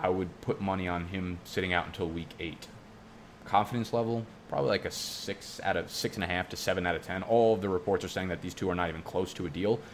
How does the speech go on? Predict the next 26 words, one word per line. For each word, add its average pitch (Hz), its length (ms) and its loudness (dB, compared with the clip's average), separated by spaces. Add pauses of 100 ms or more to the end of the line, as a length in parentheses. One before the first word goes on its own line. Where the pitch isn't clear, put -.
(220)
and 87 460 0
Melvin 92 240 0
Gordon, 90 280 2
like, 80 160 0 (440)
can 95 380 0
sit 90 180 2
out 85 140 6
till 87 120 -2
week 87 120 -2
seven 85 240 0
or 85 60 0
eight, 85 100 0
and 85 80 -4
it 85 60 -2
really 87 220 6
wouldn't 85 200 0
affect 82 240 -4
him 80 100 -6
at 82 60 -4
all 78 220 2 (420)
going 92 240 4
towards - 220 0
free 87 180 -2
agency 85 300 -6
next 78 240 -6
year. 78 160 -6